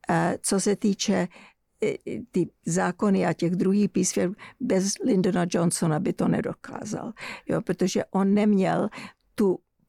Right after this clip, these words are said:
podporu Senátu a Kongresu. On ne-,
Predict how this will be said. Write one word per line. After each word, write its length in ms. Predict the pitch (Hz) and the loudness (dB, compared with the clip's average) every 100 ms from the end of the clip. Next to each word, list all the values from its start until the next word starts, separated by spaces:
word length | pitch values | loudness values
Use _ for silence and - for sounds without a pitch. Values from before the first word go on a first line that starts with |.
| - | -2
podporu 640 | 202 208 - 202 190 202 - _ - | -2 -2 -2 2 2 0 -6 _ -8
Senátu 640 | - 190 196 185 - 220 - | -2 2 2 0 -2 -4 -2
a 140 | 180 | -4
Kongresu. 680 | - 170 175 170 - 170 185 - - - - | -2 0 2 0 0 0 0 -4 -14 -12 -2
On 200 | 185 185 | 2 2
ne-, 180 | 202 | 2